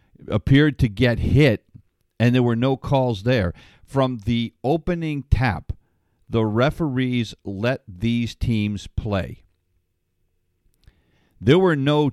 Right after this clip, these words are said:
ticky-tack fouls called in this game last night. You know, the referees decided from the get-go that they were not going to be the story in this game. They were gonna let the teams play. Now, it's kind of ironic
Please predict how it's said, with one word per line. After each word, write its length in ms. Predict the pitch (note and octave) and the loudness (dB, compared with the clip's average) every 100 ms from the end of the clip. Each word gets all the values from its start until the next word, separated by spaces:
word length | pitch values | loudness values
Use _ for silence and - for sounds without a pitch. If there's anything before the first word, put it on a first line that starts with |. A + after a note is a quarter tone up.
| - | 0
ticky-tack 760 | - F3+ F3 D3+ - C3+ A#2+ - | 2 2 0 -2 0 0 -2 -4
fouls 500 | C3 A#2 G2+ F2+ - | 0 2 2 -2 -6
called 460 | - A2+ G#2 F#2+ | -2 2 2 0
in 140 | F#2+ F#2+ | -2 -2
this 180 | F2+ | -2
game 320 | - F#2 F2 E2 | -4 -2 -2 -4
last 320 | A#1+ - - | -10 -12 -12
night. 220 | - - _ _ _ _ _ _ _ _ _ _ _ _ _ _ | -14 -14 _ _ _ _ _ _ _ _ _ _ _ _ _ _
You 100 | - | -8
know, 240 | F2 F2+ F#2 | -2 -2 -2
the 140 | G2+ | -4
referees 680 | G2 C#3 - D3+ C#3+ C#3+ A#2 | 0 0 2 0 0 0 -2
decided 640 | A#2 - C3 A#2 A#2 A2 | -6 -2 2 4 2 0
from 360 | - B2 C3+ F3 | -2 0 0 0
the 60 | |
get-go 600 | D#3+ C3 B2 - G#2+ G#2 F#2+ | -2 -2 -2 0 2 2 2
that 240 | F#2+ - | -2 -2
they 240 | A2 A#2 | 0 0
were 240 | D3 D3 C3 | 0 0 -2
not 500 | A#2 A#2+ B2 - F2+ | 0 0 -2 -6 -2
going 340 | A#2 A2+ A2 | 0 0 -2
to 120 | - | -2
be 160 | F2+ A2 | 0 0
the 140 | G2 | 0
story 580 | - - C3 A#2+ F2 F2 | -8 -4 0 0 0 -2
in 80 | F#2 | -2
this 220 | F#2 E2+ | -4 -4
game. 380 | - A#2+ F2 F2 | -4 -4 -2 -2
They 120 | F#2+ | -4
were 100 | G#2+ | -2
gonna 200 | G#2 G2 | -4 -4
let 180 | G2+ G#2+ | -4 -6
the 80 | G2+ | -6
teams 260 | - G2 | -4 -4
play. 220 | - D3 G2 | 0 0 0
Now, 200 | F#2 F2+ | -2 -4
it's 200 | - - - - _ | -8 -20 -20 -20 _
kind 160 | D3+ G#2+ | -2 0
of 120 | F2+ | -2
ironic 560 | F#2 D3 E3 A2 - | 2 4 4 0 -6